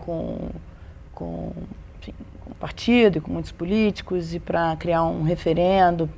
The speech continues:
para o parlamentarismo, que ele acha que é um caminho natural pro Brasil agora, é, que isso não é pra agora, agora, mas poderia ser pra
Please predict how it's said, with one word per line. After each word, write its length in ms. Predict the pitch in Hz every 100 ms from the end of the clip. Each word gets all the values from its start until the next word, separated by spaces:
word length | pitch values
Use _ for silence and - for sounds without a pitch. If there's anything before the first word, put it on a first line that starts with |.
| -
para 380 | 170 170 170 165
o 60 |
parlamentarismo, 920 | 160 165 165 165 160 160 185 190 180
que 120 | 170 175
ele 160 | 175
acha 280 | 170 170 180
que 120 | -
é 40 | 170
um 80 |
caminho 340 | 160 170 175 180
natural 560 | 175 170 160 160 165 - - - - - -
pro 180 | 165 160
Brasil 840 | 156 156 151 185 185 175 175 175
agora, 800 | 165 165 165 170 170 170 170 - -
é, 520 | 160 156 156 151 151
que 140 | - 170
isso 280 | - - 160 -
não 200 | 170 160
é 160 | 165
pra 220 | 160 - 156
agora, 560 | 147 180 185 196 175
agora, 340 | 160 180 202 185
mas 220 | 175 165
poderia 340 | - 175 180
ser 200 | 180 175
pra 320 | 160 165 156